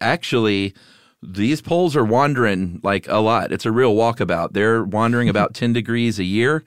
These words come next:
Speaker 2: Mm-hmm.
Speaker 1: Uh, that is equal to the distance between Atlanta and Toronto, or for our Aussie friends, Brisbane and Melbourne.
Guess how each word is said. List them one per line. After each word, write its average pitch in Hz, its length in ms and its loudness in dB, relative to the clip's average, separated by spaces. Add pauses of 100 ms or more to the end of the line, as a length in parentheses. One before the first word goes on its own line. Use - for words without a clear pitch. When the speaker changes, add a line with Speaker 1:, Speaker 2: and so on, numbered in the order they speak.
(140)
Speaker 2:
Mm-hmm. 127 160 -2 (160)
Speaker 1:
Uh, 92 380 0
that 107 220 0
is 98 380 0
equal 110 580 0 (380)
to 110 220 0
the 95 120 -2
distance 117 520 -2
between 101 680 -2
Atlanta 113 640 -2
and 87 260 -4
Toronto, 147 460 -2 (140)
or 90 380 0 (520)
for 92 200 0
our 92 140 2
Aussie 104 160 -2
friends, 151 320 -4
Brisbane 107 420 0
and 95 140 0
Melbourne. 135 460 0